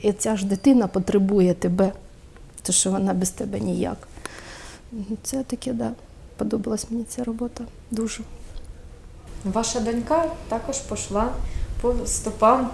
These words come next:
Speaker 2: батьків
Speaker 1: Так.
Speaker 2: своїх. От розкажіть, чи ви як мати її направили на цю думку, чи, можливо, навпаки, відмовляли їй від такої ідеї?
Speaker 1: Ні, вона ще з,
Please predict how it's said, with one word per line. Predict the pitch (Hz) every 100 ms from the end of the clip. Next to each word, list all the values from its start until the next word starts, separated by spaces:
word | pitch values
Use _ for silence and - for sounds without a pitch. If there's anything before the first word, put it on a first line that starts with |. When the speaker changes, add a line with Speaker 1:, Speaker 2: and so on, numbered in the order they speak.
| - 226 208 208 - 208 -
Speaker 2:
батьків | 208 220 226 - 196 170 180
Speaker 1:
Так. | 226 202 208
Speaker 2:
своїх. | 196 185 190 - - - - - - -
От | 208 294
розкажіть, | 311 - 320 226 170 - - -
чи | 247
ви | 269
як | 285 285 311
мати | 415 403 214
її | 190 170 170
направили | 170 165 165 165 165 165
на | 165
цю | -
думку, | 170 165 170 180
чи, | - 277
можливо, | 330 320 330
навпаки, | 311 302 349 339 220
відмовляли | 202 202 247 190 170 170 165
їй |
від | 170 165
такої | - - - 170 165
ідеї? | 160 160 156 165 - - - - -
Speaker 1:
Ні, | 247 208 220 208 175
вона | 165 185 247 285 277 214
ще | 190 - 220 220
з, | 208